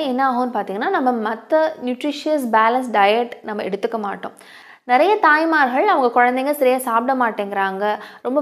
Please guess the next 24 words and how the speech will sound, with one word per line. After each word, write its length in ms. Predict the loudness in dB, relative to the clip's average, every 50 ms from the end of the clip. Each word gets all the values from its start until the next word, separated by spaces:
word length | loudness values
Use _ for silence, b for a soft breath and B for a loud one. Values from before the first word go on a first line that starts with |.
| 2 2
பசியோடு 420 | 2 2 2 0 2 2 4 4 4
இருக்காங்க 480 | 4 2 2 2 0 0 0 0 0 2 2 2 2 0
அப்படிங்கிற 360 | -4 -4 -2 -2 0 2 2 2 2
ஒரு 80 | 2 0 0
காரணத்துக்காகவே 720 | 0 0 0 0 -2 -4 -4 -4 -2 -2 -4 -4 -6 -6 -4 -4 -2
நிறைய 200 | -2 0 0 0 -2 -2 0
பால் 280 | 2 2 2 2 2 0
கொடுப்பாங்க. 480 | 0 -2 -2 -2 -4 -6 -6 -4 -2 -2 -2 -4 -4 B B B B B B B B -8
இதுவுமே 400 | -4 -2 0 0 0 0 -2 -2 -4 -4 -4 -4
இரும்பு 220 | -2 -2 -2 -2 -2 -4
சத்து 180 | -4 -2 -2 -2 0
குறைபாடு 460 | 0 -2 -2 0 0 0 0 0 0 0 0 0
ஏற்படுறதுக்கான 800 | -2 -2 -4 -6 -8 -6 -10 -10 -10 -10 -10 -10 -8 -8 -6 -6 -6 -4 -2
ஒரு 100 | -2 -2 -2 -2 -4 -4
காரணமாக 720 | -2 -2 -2 -2 -2 -4 -4 -4 -6 -8 -8 -8 -8 -8 -6 -6
அமைஞ்சிருதுங்க. 640 | -6 -6 -6 -6 -6 -6 -6 -6 -8 -8 -10 -10 -12 b b b b b b -6
இது 120 | -4 -2 0 2
தவிர 280 | 2 4 4 4 2 2 0 -2
குடல் 280 | -2 2 2 2 2 0 -4 -2
புழுக்கள் 400 | 0 0 0 0 2 0 0 2 2 0
இருந்தாலும் 560 | 0 0 -4 -4 -4 -4 -4 -4 -4 -4 -6 -6 -6 -4
இந்த 120 | 0 0 2 4
இரத்த 300 | 2 2 2 0 -2 0 2
சோகைங்கிறது 720 | 2 2 2 2 2 0 -2 -2 -4 -6 -4 -2 -2 -4